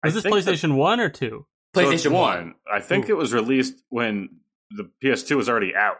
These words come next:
Speaker 2: So it's weird that it just didn't get released on that. But
Speaker 3: Yeah,
Speaker 2: who knows?
Speaker 3: that is strange, actually. You bring that up. Two thousand and one, so I think the P S two was out, correct? Or was
Speaker 2: Uh,
Speaker 3: that
Speaker 2: yes.
Speaker 3: two thousand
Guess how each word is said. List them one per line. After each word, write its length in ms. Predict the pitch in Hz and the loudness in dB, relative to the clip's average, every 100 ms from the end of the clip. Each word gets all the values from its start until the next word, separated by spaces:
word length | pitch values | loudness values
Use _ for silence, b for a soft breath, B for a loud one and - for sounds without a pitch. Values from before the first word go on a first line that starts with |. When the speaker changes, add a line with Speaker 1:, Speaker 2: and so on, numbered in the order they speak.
| _ _ _ _ | _ _ _ _
Speaker 2:
So 480 | - 110 101 95 87 _ _ _ - | -8 -2 -2 -2 -8 _ _ _ -18
it's 160 | 98 - | -18 -10
weird 220 | 113 120 104 | -4 -4 -2
that 140 | 104 | -4
it 120 | 95 - - | -4 -8 -8
just 220 | 107 - _ | -8 -8 _
didn't 220 | - 104 90 | -8 -6 -6
get 100 | 87 | -8
released 380 | 92 92 82 | -6 -8 -6
on 220 | 95 80 71 - | -8 -8 -12 -6
that. 300 | 80 73 - _ _ _ - | -4 -4 -8 _ _ _ -14
But 200 | 85 - | -14 -12
Speaker 3:
Yeah, 360 | 131 131 123 113 | -4 0 2 2
Speaker 2:
who 140 | 104 - | -2 -2
knows? 40 | |
Speaker 3:
that 140 | 139 160 | 0 2
is 120 | 185 | 2
strange, 380 | - 151 123 113 | 0 0 0 2
actually. 280 | 113 110 117 | 0 0 -2
You 60 | |
bring 120 | 117 117 | 0 0
that 100 | 110 | 0
up. 160 | 110 | 0
Two 140 | 165 165 | 0 2
thousand 320 | 160 143 135 | 2 0 -2
and 140 | 120 | -2
one, 340 | 120 131 110 101 | 0 0 0 -4
so 500 | - 107 107 107 107 | -2 0 0 2 0
I 60 | 107 | -2
think 200 | 151 151 | -4 -4
the 100 | 123 | -6
P 180 | - | -2
S 120 | 117 113 | -2 0
two 160 | 127 | -2
was 220 | 123 127 | 0 0
out, 260 | 120 92 - | 0 -2 -4
correct? 340 | 110 135 156 _ _ _ _ _ _ _ | -4 -4 -6 _ _ _ _ _ _ _
Or 80 | 120 | -6
was 80 | 120 | -2
Speaker 2:
Uh, 40 | |
Speaker 3:
that 60 | 98 | 0
Speaker 2:
yes. 80 | 82 | 0
Speaker 3:
two 60 | 131 | 0
thousand 380 | 123 110 104 | 0 0 -6